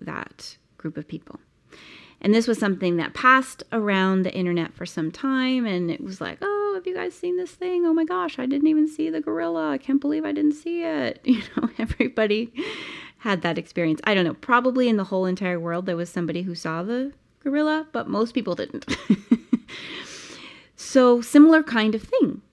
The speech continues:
right? When you're focusing on something, you see, you perceive, you get more of that something. And I know I've definitely talked about this before,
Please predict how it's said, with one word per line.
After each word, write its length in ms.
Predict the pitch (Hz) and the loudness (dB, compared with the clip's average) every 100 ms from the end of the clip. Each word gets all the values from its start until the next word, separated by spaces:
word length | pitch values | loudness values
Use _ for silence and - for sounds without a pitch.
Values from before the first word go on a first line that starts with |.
| _ - - | _ -20 -6
right? 280 | 196 262 - | -2 -2 -4
When 380 | 220 208 202 202 | -6 0 2 2
you're 180 | 190 185 | 2 -2
focusing 560 | 202 220 214 208 190 - - | 0 -2 -2 -2 -4 -6 -6
on 380 | 196 190 185 - _ _ _ _ _ | -2 0 -2 -4 _ _ _ _ _
something, 760 | - - 214 202 185 170 185 - _ _ | -10 -2 -2 -2 -4 -4 -4 -10 _ _
you 280 | 190 190 185 | -6 -4 -6
see, 600 | - - 208 196 196 208 - | -10 -8 -4 -4 -6 -10 -10
you 160 | 185 | -10
perceive, 600 | 170 185 - 202 196 185 - | -8 -12 -6 -6 -4 -6 -8
you 140 | 185 | -10
get 300 | 165 202 - | -4 -6 -4
more 680 | 180 180 233 277 208 190 240 - - _ | -4 2 4 4 4 0 -4 -8 -20 _
of 360 | 185 190 185 185 - | -4 -2 -2 -6 -14
that 460 | 180 165 156 - _ _ _ _ | -6 -4 -4 -10 _ _ _ _
something. 560 | - 180 165 156 - - | -6 -6 -4 -8 -8 -4
And 120 | 202 | -2
I 120 | 214 | 2
know 140 | 226 | 2
I've 180 | 226 208 - _ | 2 0 -8 _
definitely 580 | 202 214 220 214 202 185 | -4 -2 -4 -4 -6 -6
talked 320 | 196 185 190 | -6 -6 -6
about 240 | 180 165 | -12 -12
this 160 | 190 175 | -12 -14
before, 540 | - - 311 320 160 | -18 -6 -2 0 0